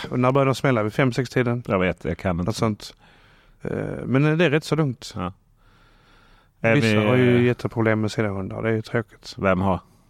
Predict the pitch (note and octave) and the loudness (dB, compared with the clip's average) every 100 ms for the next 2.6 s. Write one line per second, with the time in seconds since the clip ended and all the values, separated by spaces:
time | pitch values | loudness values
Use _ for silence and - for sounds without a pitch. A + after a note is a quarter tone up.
0 | _ - B2 B2 G#2+ A#2+ G#2+ G#2 F2 - | _ -4 2 2 2 2 2 2 0 -2
1 | _ - - - - _ _ B2 B2+ A#2+ | _ -20 -20 -20 -20 _ _ 0 2 2
2 | B2 A#2+ A#2 A2+ A2 | 2 2 2 0 0